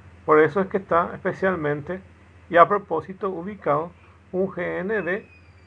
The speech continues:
y el pin número trece para que nosotros podamos hacer la primera práctica y de tal forma también a probar si funciona o no nuestra placa. Ustedes enchufan acá la computadora, acá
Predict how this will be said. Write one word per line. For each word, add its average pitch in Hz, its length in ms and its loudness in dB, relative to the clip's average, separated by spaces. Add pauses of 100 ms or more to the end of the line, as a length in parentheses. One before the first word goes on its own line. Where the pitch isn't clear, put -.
(240)
y 180 160 -4
el 175 140 -2
pin 160 200 -8
número 170 360 0
trece 147 420 -2 (260)
para 196 260 4
que 208 100 -4
nosotros 175 420 -6
podamos 165 480 -6
hacer 156 240 -6
la 156 120 -2
primera 165 440 -4
práctica 165 640 -4 (480)
y 202 60 -6
de 208 260 -10
tal 196 240 2
forma 180 320 -2
también 170 480 -2 (400)
a 151 180 2
probar 175 460 4 (140)
si 202 180 -8
funciona 151 760 -8 (100)
o 175 140 -4
no 139 300 -6
nuestra 143 340 -6
placa. - 380 -14 (1000)
Ustedes 180 320 4
enchufan 196 500 4
acá 185 280 4
la 170 100 4
computadora, 175 800 4
acá 156 240 -8